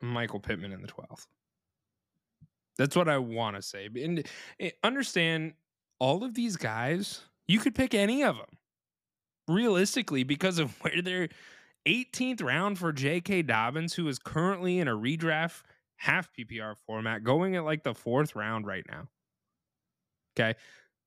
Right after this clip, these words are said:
Michael Pittman is also going on the fourth round. Rashad Bateman is probably going, I wanna say, sixth or seventh roundish area. Uh, so to get any of these guys that late in the draft is freaking awesome. So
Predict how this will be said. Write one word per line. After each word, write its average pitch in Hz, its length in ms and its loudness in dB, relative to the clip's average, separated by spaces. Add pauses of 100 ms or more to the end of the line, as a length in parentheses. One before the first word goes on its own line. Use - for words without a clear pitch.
(280)
Michael 139 240 2
Pittman 139 260 0
is 123 80 0
also 117 260 2
going 101 240 -10
on 90 80 -14
the 87 60 -16
fourth 92 320 -14
round. 90 220 -6
Rashad 131 320 2
Bateman 127 360 0
is 117 120 -4
probably 120 420 -2
going, 117 300 -4
I 113 80 -4
wanna 113 160 -6
say, 110 240 -4
sixth - 1300 -4
or 104 140 -4
seventh 110 480 -2
roundish 101 540 -6
area. 98 400 -4 (580)
Uh, 147 120 4 (520)
so 165 400 2
to 180 80 -2
get 240 160 0
any 214 220 2
of 208 60 -4
these 165 140 -2
guys 143 300 0
that 135 200 0
late 151 120 -2
in 139 80 -8
the 131 60 -8
draft 117 420 -6
is 110 80 -12
freaking 196 400 -4
awesome. 98 460 -4 (1900)
So 139 540 2